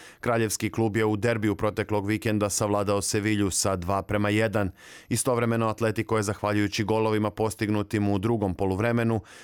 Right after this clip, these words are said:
pobedio ekipu Kadiza sa četiri prema jedan.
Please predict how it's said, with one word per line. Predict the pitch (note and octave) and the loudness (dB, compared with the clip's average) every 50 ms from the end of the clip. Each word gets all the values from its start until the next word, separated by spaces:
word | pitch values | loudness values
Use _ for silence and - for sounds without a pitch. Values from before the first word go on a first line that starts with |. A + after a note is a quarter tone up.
| - - - | -16 -6 -4
pobedio | - E3 C#3 C3 B2 A#2 B2 A2+ | -2 0 2 2 2 2 2 0
ekipu | G#2 - A2 G#2+ G2+ G#2+ G2+ | 0 0 -2 -2 -2 -2 -4
Kadiza | - A2 G#2+ G2+ F#2+ G#2 G2+ F#2 G2 G#2 G2 | -2 -2 -2 0 2 0 0 2 0 0 0
sa | - - A#2 G#2 | 0 0 -2 -2
četiri | - - - E2+ D2+ - F#2+ F2+ F#2 | -2 -2 -6 -4 -2 -2 -2 -2 -2
prema | F#2 - F#2+ G2 G2 G2 | -2 -2 -2 0 0 2
jedan. | G2 G2+ G#2+ G#2 G#2 G2+ F#2 | 2 2 2 2 0 0 -2